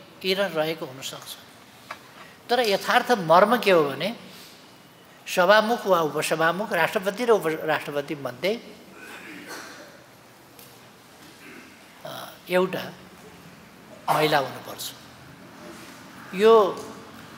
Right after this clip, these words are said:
भावना चाहिँ संविधानको त्यही हो। तर त्यसको अपव्याख्या गर्ने ठाउँ हुन सक्छ संविधानमा लेखिएको, तर त्यसको अपव्याख्या गर्ने कि सही व्याख्या गरेर संविधानको मर्मको कार्यान्वयन गर्ने।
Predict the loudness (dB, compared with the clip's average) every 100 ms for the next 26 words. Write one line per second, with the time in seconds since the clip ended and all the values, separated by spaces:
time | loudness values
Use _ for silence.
0 | -14 0 4 6 6 6 6 4 0 0
1 | 2 4 2 2 -6 -6 -6 -6 -6 -16
2 | -18 -16 -16 -16 -16 -18 -20 -20 -20 -20
3 | -20 -20 -20 -20 -20 -20 -20 -20 -20 -20
4 | -20 -20 -20 0 4 4 4 4 4 6
5 | 6 6 4 4 4 4 2 2 0 -2
6 | -4 -8 -20 -20 -20 -4 2 4 4 2
7 | 2 0 -2 -6 -6 -8 -14 -16 -20 -20
8 | -20 -20 -20 -20 -18 -6 -6 -4 -6 -8
9 | 2 4 4 0 -18 -20 -2 2 2 2
10 | 2 4 4 4 6 4 4 4 0 -2
11 | -8 -2 0 2 0 2 2 4 0 2
12 | 0 0 0 -4 -16 -2 0 4 4 2
13 | 0 -4 0 4 6 6 4 0 0 -2
14 | -8 -14 -14 -14 -18